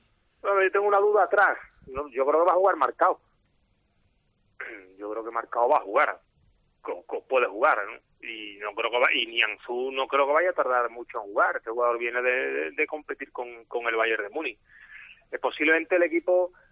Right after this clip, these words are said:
va a ser, va a ser muy parecido al, al del otro día, eh, con la duda que tengo ahí en el centro de la defensa, no sé si va a repetir a,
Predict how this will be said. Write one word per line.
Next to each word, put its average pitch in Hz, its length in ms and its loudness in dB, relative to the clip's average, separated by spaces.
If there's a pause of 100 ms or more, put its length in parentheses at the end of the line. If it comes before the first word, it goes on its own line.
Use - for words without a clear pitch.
(100)
va 151 60 4
a 147 60 -8
ser, 165 140 0 (140)
va - 60 6
a - 80 -6
ser 160 120 0
muy 156 180 -2
parecido 156 580 0
al, 117 300 0
al 113 200 -4
del 113 120 -2
otro 131 220 2
día, 170 240 -2 (920)
eh, 113 580 0
con 117 500 -4
la 117 160 0
duda 135 240 0
que 135 100 2
tengo 143 320 0
ahí 139 140 2
en 139 80 -6
el 135 120 -6
centro 131 300 -2
de 127 60 4
la 127 60 2
defensa, 143 400 -4
no 147 120 -6
sé - 80 -20
si 127 80 -12
va 131 80 4
a 123 40 2
repetir 123 380 -2
a, 117 560 2